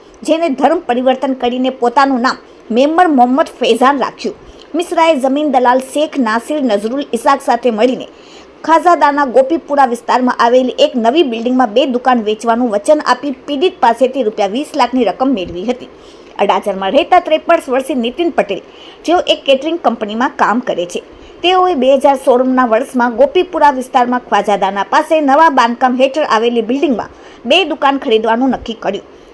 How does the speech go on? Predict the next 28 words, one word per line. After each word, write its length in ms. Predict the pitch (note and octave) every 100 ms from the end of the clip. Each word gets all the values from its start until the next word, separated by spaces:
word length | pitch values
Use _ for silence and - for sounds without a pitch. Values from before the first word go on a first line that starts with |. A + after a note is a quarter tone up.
| - -
તે 80 |
સમયે 380 | F#3 D4 F4 F#4
દલાલ 380 | C4+ C#4+ D#4 D#4
નાસિર 320 | A#3+ B3 E4+
શેખે 340 | D#4 C4+ C4 C#4
તેમને 300 | C4 C4 B3+
બિલ્ડર 380 | G#3+ C#4 E4
ફૈઝાનનો 560 | E4 C4 A#3 C4 B3+ C4+
સંપર્ક 380 | C4+ G3+ - C4+ -
કરાવ્યો. 320 | E3+ E3 G3+ - - - -
બંને 300 | C4+ F#4+ F#4+
વચ્ચે 280 | D#4 D#4 D#4
દુકાનના 460 | B3+ C#4 C4+ C4
સોદા 380 | A#3+ C4+ C4 D4+
માટે 320 | A3 F#3 F#3+ - - - -
તેત્રીસ 340 | D#4+ E4 D#4+ F4
લાખની 300 | A#3+ G#3+ C4
વાત 240 | A#3 G#3 C4
પાકી 280 | - F3+ A#3+
થઈ 200 | B3+ -
ગઈ. 140 | G#3 - - - - -
તેમાં 200 | G#3 G3
નીતિન 320 | A#3+ C4 G4+ G#4+
પટેલે 320 | D#4+ E4 D#4+
પ્રથમ 380 | D#4+ C#4+ F#4+ F#4+
તબક્કે 360 | C4+ B3+ C4+ C#4
દસ 180 | G#3 C4+ E4+
લાખ 160 | E4